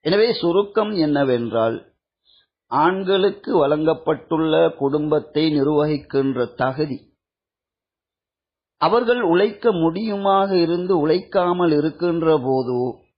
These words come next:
அவர்களுக்குரிய அந்த தகுதியிலே நிச்சயமாக ஐம்பது வீதத்தை அவர்கள் இழக்கின்றார்கள். அது மட்டுமல்ல,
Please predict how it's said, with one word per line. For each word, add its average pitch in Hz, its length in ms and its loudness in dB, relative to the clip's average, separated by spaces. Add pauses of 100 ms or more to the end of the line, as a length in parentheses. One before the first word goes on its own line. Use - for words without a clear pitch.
(800)
அவர்களுக்குரிய 185 760 2
அந்த 127 200 -2 (100)
தகுதியிலே 160 720 -2
நிச்சயமாக 151 760 -2 (440)
ஐம்பது 185 520 -2
வீதத்தை 143 520 0
அவர்கள் 143 320 -2
இழக்கின்றார்கள். 98 680 -8 (1080)
அது 196 180 0
மட்டுமல்ல, 160 600 2